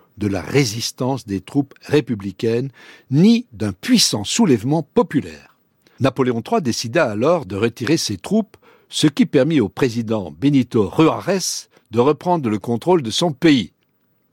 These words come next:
Maximilien, ayant refusé d'abandonner son trône, fut capturé, jugé par une cour martiale,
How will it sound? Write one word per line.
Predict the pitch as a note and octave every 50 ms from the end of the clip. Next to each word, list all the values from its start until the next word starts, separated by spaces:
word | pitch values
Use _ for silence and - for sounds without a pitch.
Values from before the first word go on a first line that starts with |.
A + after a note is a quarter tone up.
| _ _ _ _ -
Maximilien, | A#2+ B2+ A#2+ - - A3 G3 F#3 F#3+ A#3 B3+ A3+ D#3
ayant | B2 A2 G2
refusé | G2+ A#2 - - A2+ G#2+ D#3+ F#3+ C#3+
d'abandonner | G#2 G2 G#2 F#2+ G2 G2+ F#2+ F#2 C3 E3 G#3 D4 D#4+ C4
son | - - A2 G#2
trône, | - - A3+ C4+ D4+ C4+ E3 G#2 - - _ _
fut | - - -
capturé, | - - A#3+ - _ - G#3+ G3 E3 D3 D3 D3+ - _ _ _ _ _ _
jugé | B2+ C#3+ A3 A#3+ G#3+ D#3 D3 E3+ F3 F3
par | - D#3+ C3+ C3
une | C#3+ C3+ A#2+
cour | _ - G#3+ G#3 F#3+
martiale, | G3 A3 G3+ - - - E3+ C#3+ C3+ D3+ E3+ D#3